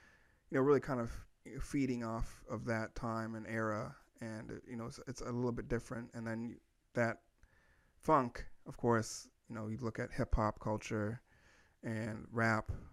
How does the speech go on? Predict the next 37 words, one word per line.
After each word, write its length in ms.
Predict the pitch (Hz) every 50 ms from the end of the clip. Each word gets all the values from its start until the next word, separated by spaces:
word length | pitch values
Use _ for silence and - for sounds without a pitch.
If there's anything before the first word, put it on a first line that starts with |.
| - - _ _ _ _ _ -
and 240 | 107 107 107 113 113
all 200 | 113 110 107 104
of 100 | 113 123
that, 300 | 113 110 104 104 107 107
and, 120 | 104 107
you 80 | 113 110
know, 80 | 110 110
it's 180 | 113 - - -
kind 220 | - - 127 117
of 40 | 117
the 60 | 110
basis 460 | 117 127 117 110 - - 117 - -
of, 260 | 110 113 117 120 123 - - - - _ -
of 140 | 113 131
that 160 | 127 113 110 107
as 120 | 104 -
well. 500 | 127 120 127 117 113 110 110 113 131 - _ _ _ _
So, 260 | - - 110 113 117 117
you 40 |
know, 160 | 123 120 127 127 - - _
you 100 | - 127
go 180 | 120 127 117 113
with 140 | 117 117 -
funk, 420 | - 127 117 113 117 120 - - - - - - - _ - _ _ _
it 60 | -
kind 140 | - 123 120
of 80 | 113 -
continues. 760 | - 113 - 127 120 120 117 113 113 113 120 123 - - -
You 80 | -
know, 200 | 110 107 104 101 107 - - -
James 240 | - 123 113 113 113
Brown 320 | - 113 113 110 110 110
represents 420 | 110 110 - - 113 - 120 113 -
funk, 320 | - 117 107 104 117 -
and 80 | - 117
African 360 | 120 120 120 - - - 120
Bambaataa, 520 | 123 120 - - 120 117 120 123 123 120